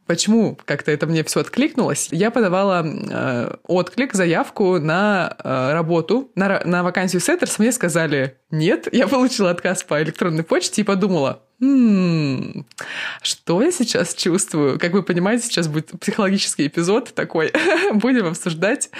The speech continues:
свои факапы и не только. И мыслей было м-, много разных. Сначала я подумала: «Ну ладно, ничего такого».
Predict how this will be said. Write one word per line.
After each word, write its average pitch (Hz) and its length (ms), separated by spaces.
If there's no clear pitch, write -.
свои 185 460
факапы 196 680
и 185 160
не 185 120
только. 139 460
И 214 80
мыслей 247 320
было 202 460
м-, 160 220
много 208 400
разных. 233 520
Сначала 214 340
я 196 80
подумала: 185 580
«Ну 494 160
ладно, 175 480
ничего 185 360
такого». - 540